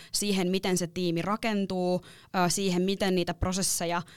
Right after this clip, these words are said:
ja käytäntöitä siellä kehitetään, jotta ne tukis monimuotoisuutta. Jos organisaatio on jo aivan valtava, todella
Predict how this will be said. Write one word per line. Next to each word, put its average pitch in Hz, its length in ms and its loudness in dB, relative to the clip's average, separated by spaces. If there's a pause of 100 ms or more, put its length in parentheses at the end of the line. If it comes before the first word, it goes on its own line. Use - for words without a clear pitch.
(160)
ja 190 60 -6
käytäntöitä 175 680 2
siellä 180 260 0
kehitetään, 180 680 -2
jotta 180 240 -2
ne 180 80 2
tukis 190 300 -4
monimuotoisuutta. 170 640 -4
Jos 185 140 0
organisaatio 190 760 0
on 180 140 0
jo 170 80 0
aivan 196 360 0
valtava, 190 540 2 (340)
todella 185 520 4